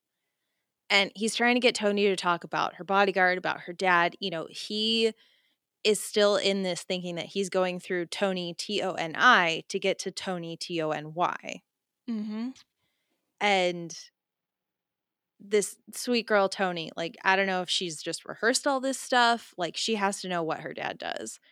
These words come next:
Speaker 1: But she's like, "Oh, yeah, you know, my dad wears many hats. He's in high finance, you know, boring stuff you wouldn't wanna hear about."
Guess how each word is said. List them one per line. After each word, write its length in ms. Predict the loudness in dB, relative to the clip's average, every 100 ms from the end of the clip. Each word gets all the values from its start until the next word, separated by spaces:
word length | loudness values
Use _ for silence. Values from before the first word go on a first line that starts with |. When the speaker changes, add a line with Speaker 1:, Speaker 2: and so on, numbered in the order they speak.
| _ _ _ _ _ _ 2
Speaker 1:
But 340 | 4 4 -2
she's 220 | -6 -4
like, 160 | -4 -2
"Oh, 60 | 0
yeah, 220 | 2 2
you 160 | 2
know, 140 | 0 0
my 160 | 0
dad 280 | 2 4 4
wears 260 | 4 0 0
many 260 | -2 -2
hats. 520 | -4 0 2 2 0 -12
He's 200 | -8 -4
in 140 | -4
high 260 | -2 -2 -4
finance, 840 | -6 -4 -2 -2 -2 -2 -4 -6
you 80 | -4
know, 200 | -2 -2
boring 520 | -2 -2 0 -2 -4
stuff 340 | -4 -2 -2 -4
you 120 | -4
wouldn't 280 | -4 -4 -8
wanna 200 | -8 -8
hear 240 | -8 -10
about." 480 | -6 -6 -4 -6